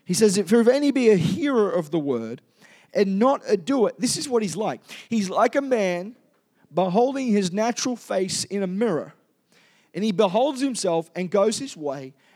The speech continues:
and straightway forgets what manner of man he is.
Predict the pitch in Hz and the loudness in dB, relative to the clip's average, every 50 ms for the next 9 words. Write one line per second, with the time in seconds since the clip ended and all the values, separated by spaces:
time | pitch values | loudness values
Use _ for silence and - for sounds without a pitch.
0 | _ _ - 208 202 165 - - - - 226 226 240 240 208 214 208 208 196 - | _ _ -8 -6 -4 -4 -4 -4 -4 -4 -4 -4 -4 -4 -4 -2 0 0 0 -2
1 | - - 196 165 143 196 220 220 185 - - - - - - - _ _ _ _ | -4 -6 -6 -4 -2 -2 -2 -2 -4 -6 -8 -8 -8 -8 -10 -12 _ _ _ _
2 | _ _ _ - 165 160 - 180 196 208 214 214 208 202 202 190 175 196 - 202 | _ _ _ -8 -6 -6 -4 -4 -2 -2 -2 -2 -2 -2 -4 -4 -6 -8 -8 -8
3 | 208 180 180 196 214 233 - - - - - | -8 -8 -8 -8 -8 -10 -12 -12 -14 -18 -20